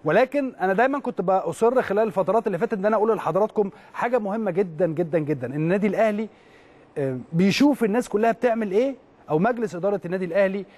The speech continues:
وهو يعلم ان في ظهره جمهوره بيشوف كل الناس بتعمل ايه وبتقول ايه، وعارف هو هيرد امتى، وعارف هو هيرد امتى وهيقول ايه. وده اللي حصل النهارده. قرارات او ثمان قرارات لمجلس اداره النادي الاهلي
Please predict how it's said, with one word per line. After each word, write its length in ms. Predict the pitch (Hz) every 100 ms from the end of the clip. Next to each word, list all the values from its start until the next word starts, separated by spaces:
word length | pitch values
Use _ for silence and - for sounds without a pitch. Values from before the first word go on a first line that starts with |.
| - -
وهو 260 | 147 190
يعلم 360 | 208 240 214 160
ان 160 | 156 156
في 100 | 135
ظهره 220 | 214 185
جمهوره 480 | 160 165 208 240 247 - _
بيشوف 320 | 170 190 285 -
كل 180 | 269
الناس 200 | 247 240
بتعمل 400 | 190 175 208 190
ايه 100 | 190
وبتقول 360 | 180 151 - 220
ايه، 240 | 214 254 - - - - 170
وعارف 580 | 190 170 302 320 -
هو 180 | 247 294
هيرد 460 | 254 214 214 262 196
امتى، 340 | 196 214 - - _ _ _ _ _ _ _ 156
وعارف 480 | 156 233 285 262
هو 160 | 240 262
هيرد 500 | - 190 226 233 190
امتى 400 | 214 277 - 285 190
وهيقول 520 | 185 196 202 233 240
ايه. 220 | 180 160 - - _ _ _ _ _ _ - -
وده 160 | 185 294
اللي 140 | 320
حصل 300 | 277 302 262
النهارده. 360 | 240 226 233 185 _ _ _ _ -
قرارات 400 | 190 208 269 269
او 140 | 196
ثمان 340 | - 247 233 180
قرارات 480 | 175 170 180 214
لمجلس 360 | 180 196 185 165
اداره 260 | 160 190 180
النادي 200 | 170 185
الاهلي 340 | 175 214 208